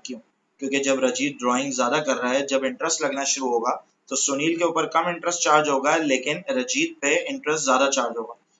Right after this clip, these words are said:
और जितना भी interest आएगा एंड में दोनों में equally divide हो जाएगा, क्योंकि दोनों क्या है? equal partners। सही है। अगर annual ड्राइंग पे लिमिट लग गई तो भी रजीत को नुकसान होगा,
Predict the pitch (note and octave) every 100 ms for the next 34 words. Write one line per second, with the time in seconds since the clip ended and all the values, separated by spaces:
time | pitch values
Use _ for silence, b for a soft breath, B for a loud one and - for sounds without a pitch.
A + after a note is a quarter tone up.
0 | _ C3+ C3+ D#3 E3+ G3+ G3 F3 F3+ F3+
1 | - C#3 D3+ F3 F3 D3 E3 E3+ D3+ C#3+
2 | D#3+ E3 C#3+ D3+ E3 E3 D3 D3+ D3 C#3+
3 | C#3+ D#3 D#3 C#3+ C3+ C3 D3+ D#3 D3+ E3
4 | D#3 C#3 C#3+ C#3 B2 A2+ A2 - - _
5 | _ _ _ - E3 G#3 - - _ _
6 | _ _ _ _ B B _ - - C4
7 | F3 F3 A3+ A#3 E3 E3+ F#3 G3+ G3+ D3+
8 | D#3+ A3 G3+ E3+ D#3 E3+ F3 E3 F#3 E3+
9 | C#3 F3+ F#3 F#3 D#3 - D3 C#3 A2 G#2+